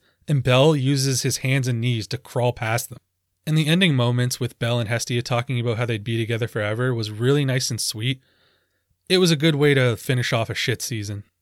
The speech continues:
And I actually want to give a little shout out to Betten this season. We didn't see much of him, but he kinda did save Bell in the bar when he was getting his ass whooped. And also, too, when Bell was in the Apollo fight, he kinda said, like,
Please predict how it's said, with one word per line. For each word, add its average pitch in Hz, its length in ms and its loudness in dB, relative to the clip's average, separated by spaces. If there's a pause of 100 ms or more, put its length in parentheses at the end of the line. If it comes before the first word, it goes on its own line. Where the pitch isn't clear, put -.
(380)
And 139 100 -2
I 175 100 2
actually 220 240 -2
want 170 180 0
to 143 40 -2
give 139 140 0
a 131 40 -4
little 127 200 0
shout 131 260 2
out 131 120 0
to 127 80 0
Betten 127 360 -2
this 143 140 -2
season. 151 340 2
We 147 100 0
didn't 202 180 0
see 185 180 2
much 117 260 0
of 139 120 0
him, 156 160 2
but 120 220 0 (360)
he 175 180 -2
kinda 185 360 2
did 127 260 0
save 120 540 0 (220)
Bell 120 480 2
in 127 100 0
the 120 60 0
bar 110 320 0
when 113 100 -2
he 110 80 -2
was 110 100 -4
getting 113 200 -4
his 107 120 -4
ass 110 260 0
whooped. 131 260 -2 (360)
And 139 100 -2
also, 170 260 2
too, 139 320 2
when 123 280 0 (100)
Bell 123 220 2
was 123 140 0
in 120 100 -2
the 117 120 -2
Apollo 117 420 0
fight, 127 400 -2 (560)
he - 140 -8
kinda 185 260 2
said, 143 280 2
like, 113 420 -4